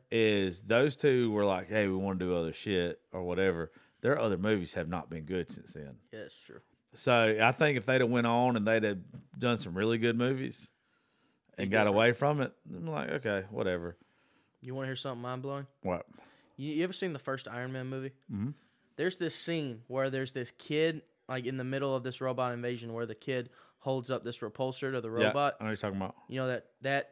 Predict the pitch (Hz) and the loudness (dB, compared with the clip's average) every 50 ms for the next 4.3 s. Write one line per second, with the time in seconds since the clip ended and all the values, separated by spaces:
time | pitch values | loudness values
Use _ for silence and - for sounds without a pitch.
0 | _ - - 139 139 135 135 123 123 131 123 131 131 143 151 170 - - 127 117 | _ -10 -4 -2 0 0 0 0 -2 -4 -4 -2 0 0 0 -2 -2 -4 -8 -8
1 | - - - 120 113 110 - - _ 117 127 127 113 117 117 131 127 123 120 - | -6 -6 -4 -4 -4 -6 -8 -12 _ -6 -6 -6 -4 -4 -4 -4 -2 -4 -4 -4
2 | 123 123 120 117 113 - - _ _ _ _ _ _ _ _ - 131 131 117 113 | -4 -4 -4 -6 -6 -10 -12 _ _ _ _ _ _ _ _ -10 -8 -6 -6 -6
3 | - 131 120 120 110 - 107 110 - 110 110 110 113 113 113 113 113 117 113 104 | -6 -6 -6 -6 -6 -8 -12 -12 -10 -10 -10 -8 -8 -8 -8 -8 -10 -10 -10 -12
4 | 110 110 - - - | -12 -14 -16 -18 -20